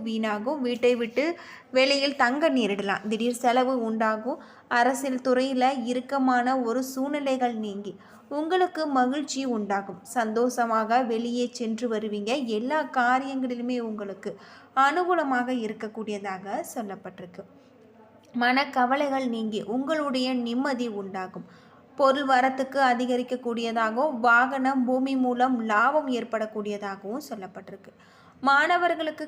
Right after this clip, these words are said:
கல்வியில இருக்கக்கூடிய மந்த நிலை மாற கூடுதல் கவனத்துடன் படிப்பது அவசியம். எந்த வேலையிலுமே நீங்க முழு கவனத்துடன் இருக்க வேண்டும்.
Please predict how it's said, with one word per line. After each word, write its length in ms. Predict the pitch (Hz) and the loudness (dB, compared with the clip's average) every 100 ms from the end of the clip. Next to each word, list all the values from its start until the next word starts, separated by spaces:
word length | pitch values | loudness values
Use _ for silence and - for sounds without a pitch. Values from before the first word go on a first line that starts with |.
| - | 0
கல்வியில 480 | 254 262 302 302 294 262 | 2 2 -2 -4 -2 -2
இருக்கக்கூடிய 640 | 262 262 254 262 247 262 233 | -4 -6 -6 -2 0 0 0
மந்த 320 | 226 233 269 277 | -2 0 -2 -2
நிலை 180 | 247 247 | -2 -2
மாற 360 | 233 214 208 254 - | -2 -2 -2 -4 -4
கூடுதல் 360 | 269 254 247 | -2 0 0
கவனத்துடன் 640 | 220 226 247 277 277 240 233 | 0 0 0 -4 -4 -6 -4
படிப்பது 480 | 214 208 220 220 226 247 | -6 -6 -6 -8 -8 -10
அவசியம். 500 | 208 196 - 196 180 - - _ - 240 | -12 -14 -16 -16 -18 -20 -20 _ -4 -2
எந்த 160 | 247 277 247 | 2 2 2
வேலையிலுமே 600 | 240 247 262 262 247 240 285 262 240 | 2 2 2 0 0 -2 -2 -2 -2
நீங்க 340 | 247 240 262 | -2 0 0
முழு 300 | 254 226 254 247 233 | -2 -2 -2 0 0
கவனத்துடன் 580 | 226 262 269 254 254 | 0 -2 -6 -6 -4
இருக்க 280 | 233 208 208 202 | -4 -6 -8 -10
வேண்டும். 280 | 196 190 - | -10 -12 -14